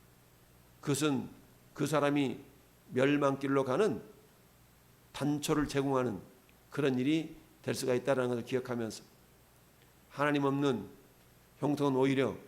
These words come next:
그게 악이 될 수가 있다는 것을 기억하면서, 오늘 저와 여러분들이 철저하게 주님의 말씀 가운데서 그 말씀을 가까이 하고 그 말씀을 죄하러 묵상하는 가운데, 주님,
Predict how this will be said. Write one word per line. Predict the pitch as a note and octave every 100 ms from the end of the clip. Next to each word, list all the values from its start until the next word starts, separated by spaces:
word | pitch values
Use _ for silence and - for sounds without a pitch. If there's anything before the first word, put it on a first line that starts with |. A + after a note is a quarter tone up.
| - -
그게 | A2 F3 - - - - - - -
악이 | - B2+ D3+
될 | D#3+
수가 | - C#3
있다는 | B2+ C3 B2+ B2
것을 | A#2+ A2+
기억하면서, | G2+ C3+ C3 A#2 G#2+ - - - - - - -
오늘 | C3+ C3+
저와 | C3+ C3
여러분들이 | B2+ B2 A#2 G#3 D#4 - - - - - -
철저하게 | - D#3+ E3 D#3+ B2+ F2 - - - _ - _
주님의 | - C#3 C3+
말씀 | D#3+ D3+ C3+
가운데서 | B2 B2 A#2+ A#2 A2+ - - - _ _ _
그 | -
말씀을 | C#3 C3 C#3+ C3+
가까이 | C3 C3 C#3+
하고 | C#3 C3+ E3 - - - - - -
그 | -
말씀을 | D3 C3 C#3+
죄하러 | C#3 D3 D3
묵상하는 | C#3+ C#3 E3 E3 D#3
가운데, | D3 D#3 C3+ F3+ C#3+ - - - - - _
주님, | - C#3 C#3 A2+ -